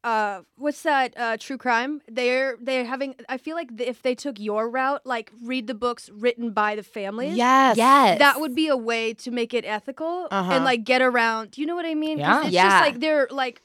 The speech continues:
Speaker 1: "Oh,
Speaker 3: 'Cause
Speaker 1: look."
Speaker 3: right now it's
Speaker 1: Yeah.
Speaker 3: so, like, I feel like there's so much in, like, true crime and entertainment
Speaker 1: Yeah.
Speaker 3: gossip culture that is, like, so hungry to watch, like, people have problems. Do you know what I mean?
Speaker 1: Yeah.
Speaker 3: Like, it, they're so hungry to, like,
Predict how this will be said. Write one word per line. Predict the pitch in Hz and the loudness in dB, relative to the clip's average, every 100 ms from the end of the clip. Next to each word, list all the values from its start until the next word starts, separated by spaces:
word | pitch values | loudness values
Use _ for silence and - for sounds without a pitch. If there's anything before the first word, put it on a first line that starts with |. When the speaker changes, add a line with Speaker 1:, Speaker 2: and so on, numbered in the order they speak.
| - | -4
Speaker 1:
"Oh, | 349 | 0
Speaker 3:
'Cause | 330 381 | 4 6
Speaker 1:
look." | |
Speaker 3:
right | 311 339 | 6 6
now | 254 269 | 4 4
it's | 294 | 4
Speaker 1:
Yeah. | 233 | 6
Speaker 3:
so, | 247 | 6
like, | 240 226 - _ _ _ - | 6 4 0 _ _ _ 0
I | 247 | 0
feel | 247 277 | 4 4
like | 311 | 4
there's | 330 330 | 4 0
so | - 233 | 4 4
much | 226 208 - | 4 2 0
in, | 208 | -2
like, | 208 196 | -2 -4
true | - 320 | -2 0
crime | 294 269 233 | 4 4 4
and | 220 269 247 - | 0 0 -2 -2
entertainment | 220 220 - 220 214 202 | -2 -4 -4 -4 -2 -4
Speaker 1:
Yeah. | 247 | 0
Speaker 3:
gossip | 220 190 214 - | 4 4 0 -6
culture | - 254 233 226 202 | -2 -2 2 4 6
that | 202 | 6
is, | - 202 | 2 0
like, | 196 190 - - | 0 -2 -10 -20
so | - - 254 | -4 2 2
hungry | 202 220 202 208 247 | 2 2 2 2 2
to | 240 233 | 2 4
watch, | 190 180 - - _ _ _ | 6 6 2 -16 _ _ _
like, | - 180 165 - _ _ _ _ _ _ _ _ - | -2 0 -2 -12 _ _ _ _ _ _ _ _ -14
people | - 208 208 196 185 175 - _ _ | -8 0 4 6 6 4 0 _ _
have | 202 196 180 | -2 -2 -2
problems. | - 170 165 - 208 | 2 4 4 0 -2
Do | 294 | 4
you | |
know | 320 | 6
what | 302 | 6
I | |
mean? | 240 | 6
Speaker 1:
Yeah. | 226 | 4
Speaker 3:
Like, | 220 220 | 4 2
it, | 220 | 2
they're | 233 | 2
so | 220 247 | 2 2
hungry | 202 214 214 226 214 | 0 -2 -2 -2 -4
to, | 220 | -6
like, | 190 | -8